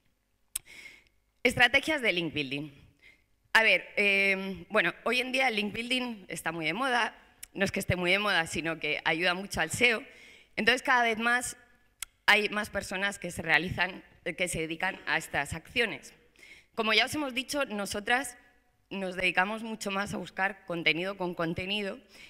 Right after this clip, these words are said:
y para crear enlaces de calidad. Pero a lo mejor tú tienes un blog que quieres monetizar. Es importante que sepas también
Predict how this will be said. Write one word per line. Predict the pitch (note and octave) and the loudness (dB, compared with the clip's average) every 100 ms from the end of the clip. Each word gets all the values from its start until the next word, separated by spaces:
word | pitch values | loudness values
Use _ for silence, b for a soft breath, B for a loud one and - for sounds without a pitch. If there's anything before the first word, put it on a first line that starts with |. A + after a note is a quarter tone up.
| B _ | B _
y | A#3 | 2
para | A3 G3+ | 4 4
crear | G3 F#3+ G#3+ | 6 4 4
enlaces | A3 G3+ A#3 A3 | 0 -2 -4 -6
de | G3 | -4
calidad. | C#3 B2+ B2+ C3 - _ b b b _ - | -4 -2 -6 -8 -16 _ b b b _ 4
Pero | B3 A#3+ C#4+ | 6 6 2
a | G#3+ | 2
lo | F#3+ | 2
mejor | F#3+ F3+ G#3 | -2 -8 -10
tú | A3+ | -10
tienes | A3 A3+ A3+ | -8 -8 -6
un | G#3+ | -6
blog | G3 A3+ - | -2 -4 -4
que | G3+ | -6
quieres | G#3+ G#3 A3 | -2 -2 -2
monetizar. | G3 F3+ D#3 D3+ - A3+ E3+ - - _ _ _ - - | -2 -2 -4 -6 2 2 0 -10 -20 _ _ _ -16 -6
Es | F#3+ G#3 | -4 -4
importante | G#3 G#3 G#3 G#3 G3+ | -4 -4 -2 -4 -4
que | |
sepas | F#3+ G3 G3 - | -6 -4 -6 -6
también | E3+ F3+ G#3 G#3+ | -4 2 2 0